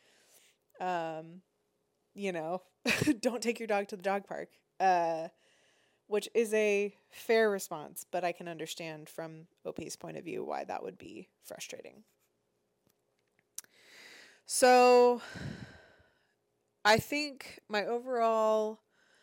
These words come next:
message for the day is, please,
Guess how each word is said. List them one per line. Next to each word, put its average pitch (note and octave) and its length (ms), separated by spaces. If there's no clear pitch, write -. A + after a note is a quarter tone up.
message G#3 500
for - 220
the F#3 140
day E3+ 480
is, E3+ 760
please, B3+ 800